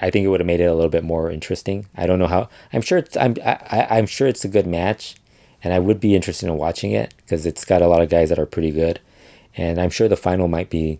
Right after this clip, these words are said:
just as good. I hope Audaz wins, but I have a feeling Kawato-san's gonna be the one that ends up winning, <laughs> just because I think that might be the, the, the plan to, like, I could see him winning, and because there's eight technicals that were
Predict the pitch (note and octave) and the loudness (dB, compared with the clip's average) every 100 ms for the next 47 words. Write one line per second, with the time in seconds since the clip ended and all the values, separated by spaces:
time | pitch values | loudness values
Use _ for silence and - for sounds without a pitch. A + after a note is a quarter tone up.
0 | _ - D#2 E2 D2+ E2 - G#2 A2+ C#3 | _ -10 -8 -6 -2 -2 0 0 0 0
1 | A2 G2 F#2 F2+ E2+ F2 F#2 G2+ - _ | 0 0 2 0 -2 -2 -2 -6 -12 _
2 | - - - F#2+ F#2 F#2 - F#2 F2 D#2+ | -20 -20 -4 0 2 2 0 0 0 -2
3 | D#2 D#2+ E2 - - D#2 D2+ D2 D#2 D2+ | -2 0 -2 -4 -6 -6 -8 -8 -6 -4
4 | D2 D#2+ D2+ D#2 D#2+ - - D2+ D2+ D#2 | -4 -2 -2 -4 -6 -8 -8 -6 -4 -4
5 | D#2+ E2 D#2+ _ - - - - - - | -4 -6 -10 _ -8 -2 -2 -2 -8 -20
6 | - - A2+ A2+ A2 G2+ G#2+ F#2+ - - | -16 -2 0 0 0 -2 -2 -6 -16 -20
7 | - G#2 A2 G2+ G2 G2 F#2 F2 - F#2 | -6 -2 -2 0 0 2 0 -2 -4 -2
8 | E2+ E2+ D#2+ E2+ D#2+ - - F2 F2 - | 0 -2 0 0 0 -4 -2 -2 -2 -2
9 | E2 D#2+ _ _ _ _ _ - G2 - | -4 -4 _ _ _ _ _ -4 -4 -2
10 | G2 - G#2 G2 G2 G2 F#2+ G#2 G#2 E2+ | -4 0 0 0 0 2 2 2 0 0
11 | E2 - F#2 F2 F2 - A#2 C3+ - - | -2 0 0 2 -2 0 -4 -4 -8 -4
12 | G2+ G#2+ - E2 E2+ D#2+ E2+ D#2+ | -2 -2 0 0 0 -2 -2 -4